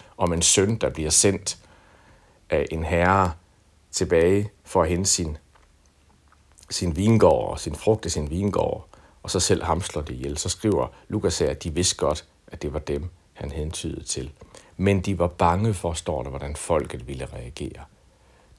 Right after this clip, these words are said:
De var inderst inde styret af fry-, frygt. Og det er det, der kendetegner den modstand, vi bærer med os mod Gud og mod hans rige og mod Jesus og mod hans kærlighed. Det er, at i vores gamle menneske har vi en masse frygt med,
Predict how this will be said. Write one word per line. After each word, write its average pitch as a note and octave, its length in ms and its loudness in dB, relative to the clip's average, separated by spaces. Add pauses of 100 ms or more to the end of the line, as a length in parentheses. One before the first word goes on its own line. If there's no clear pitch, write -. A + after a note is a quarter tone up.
De D#2+ 160 -6
var F2 280 4 (280)
inderst D#2 340 -2
inde D2+ 240 -8
styret D2+ 400 -6
af C2+ 100 -8
fry-, - 480 -16
frygt. - 440 -10 (680)
Og - 160 -6
det B2 100 4
er B2+ 40 2
det, A#2+ 140 0
der A#2 80 2
kendetegner G#2 640 -2
den G#2 200 -2
modstand, F2+ 680 0
vi E2 140 -6
bærer D2 260 -6
med D2+ 200 -6
os - 200 -6
mod F2 160 -6
Gud G2+ 400 -2
og - 140 -14
mod D#2+ 140 -4
hans D#2+ 380 -4
rige D#2 340 -6 (840)
og D#2+ 340 4
mod D#2+ 420 -4
Jesus F2 400 -4
og C#2+ 80 -6
mod C#2+ 80 -8
hans D2 180 -6
kærlighed. D2+ 520 -8 (560)
Det F2+ 100 2
er, F2 40 8
at F2 100 2
i D#2 160 -4
vores D2 280 0
gamle F#2 300 0
menneske D#2 340 -4
har D#2+ 100 -2
vi D#2 100 -6
en C#2 140 -8
masse - 320 -4
frygt - 540 -2
med, C2 160 -8